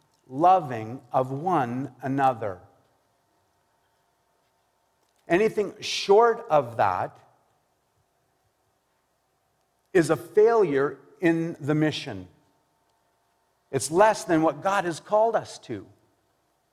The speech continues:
And what's more is that in essence then, it is a rejection of God himself. And we don't like to think about that. We think that we're okay.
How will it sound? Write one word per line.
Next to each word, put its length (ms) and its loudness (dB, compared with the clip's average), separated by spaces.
And 160 2
what's 240 2
more 760 0
is 200 -8
that 140 2
in 320 0
essence 540 -4
then, 340 -6
it 100 0
is 200 2
a 60 -2
rejection 720 -4
of 220 -10
God 260 0
himself. 540 -4
And 100 4
we 120 2
don't 160 0
like 200 2
to 60 -12
think 260 -8
about 340 2
that. 360 -4
We 160 2
think 300 0
that 120 2
we're 220 0
okay. 560 0